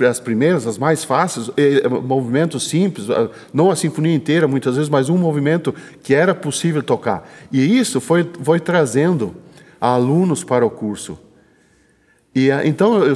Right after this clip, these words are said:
eu digo assim, ah, é fundamental para que o curso da superior exista, que exista uma base, que exista uma, uma formação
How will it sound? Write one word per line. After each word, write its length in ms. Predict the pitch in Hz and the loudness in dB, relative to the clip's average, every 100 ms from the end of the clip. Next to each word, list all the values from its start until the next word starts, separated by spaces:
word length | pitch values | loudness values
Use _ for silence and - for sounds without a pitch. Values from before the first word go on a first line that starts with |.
| - | 0
eu 160 | 147 139 | 0 0
digo 180 | 170 180 | 0 -2
assim, 300 | 160 135 123 | 0 -2 0
ah, 200 | 127 120 - | -2 0 0
é 100 | 131 | 0
fundamental 880 | - 180 233 202 180 143 - 117 - | 0 0 2 2 2 0 0 0 0
para 200 | 135 120 | 0 0
que 140 | - | -2
o 40 | 117 | -8
curso 380 | - 202 - | -2 -4 -2
da 340 | 151 143 135 120 | 0 0 0 -4
superior 600 | - - 120 120 120 101 98 - | -6 -6 0 2 2 -2 -6 -8
exista, 640 | 110 98 185 196 - 196 - - - _ _ | -6 -2 -2 -2 -4 -6 -6 -20 -20 _ _
que 100 | - | 0
exista 420 | 147 131 185 - 170 | 0 2 -2 -2 -2
uma 200 | 170 147 | 0 0
base, 440 | 131 151 160 117 | 0 0 0 -2
que 140 | - | -4
exista 480 | 123 120 160 - 147 - - - | -4 -2 -4 -2 -4 -4 -20 -10
uma, 500 | 131 139 127 123 123 - | -4 0 0 0 -2 -4
uma 240 | 139 127 | -2 -2
formação 880 | - 170 214 202 151 - 160 175 - | -2 0 2 2 0 2 2 0 -4